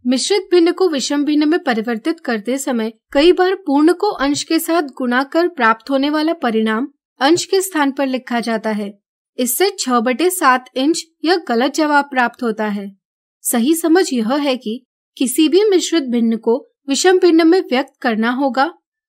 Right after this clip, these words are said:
तो पहले हम पूर्ण संख्या को हर से गुणा कर अंश में जोड़ते हैं। जैसे यहाँ दो को सात से गुणा कर इसमें तीन जोड़ेंगे, इससे परिणाम सत्रह प्राप्त होगा।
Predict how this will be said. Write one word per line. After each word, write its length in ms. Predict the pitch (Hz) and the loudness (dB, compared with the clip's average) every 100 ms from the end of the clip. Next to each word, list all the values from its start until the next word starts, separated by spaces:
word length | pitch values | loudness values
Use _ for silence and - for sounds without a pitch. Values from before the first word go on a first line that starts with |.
| _ | _
तो 100 | 370 392 | 0 2
पहले 340 | 269 226 269 | 0 0 -2
हम 200 | 320 392 440 285 | -2 -2 -4 -6
पूर्ण 280 | 240 247 | -4 -2
संख्या 440 | 294 311 294 311 320 | -2 -4 -4 -2 -2
को 200 | 320 392 | -2 -4
हर 220 | 370 240 | -2 -4
से 220 | 220 330 339 | -4 -4 -4
गुणा 400 | 262 220 220 285 | -2 -2 -2 -4
कर 260 | - 226 269 _ _ | -4 -6 -8 _ _
अंश 300 | 247 294 349 349 | 0 0 0 0
में 160 | 381 | 0
जोड़ते 460 | 339 247 226 220 254 | 0 0 0 -2 -6
हैं। 200 | 226 196 196 _ _ | -4 -8 -10 _ _
जैसे 320 | 262 240 226 | -4 -2 2
यहाँ 220 | 349 359 415 381 | 2 2 0 0
दो 180 | 240 277 | 2 2
को 180 | 370 381 | 0 0
सात 360 | 381 233 226 | 0 0 -2
से 200 | - 330 | -2 -2
गुणा 380 | 311 240 214 226 | -2 -4 -4 -4
कर 260 | 277 269 320 - _ - | -4 -2 -4 -6 _ -6
इसमें 300 | 262 311 359 | -4 0 0
तीन 360 | 381 269 247 330 | 0 -4 2 2
जोड़ेंगे, 580 | 320 247 226 220 196 196 - _ - | 2 0 0 -2 -4 -12 -16 _ -6
इससे 300 | 277 - 392 392 | -6 -2 -2 -2
परिणाम 500 | 226 220 220 220 277 - | -4 -2 -2 -4 -6 -8
सत्रह 480 | - 269 254 302 370 | -8 -4 -2 0 0
प्राप्त 440 | 392 269 233 247 269 | -2 0 0 -2 -4
होगा। 360 | 220 214 196 | -6 -6 -10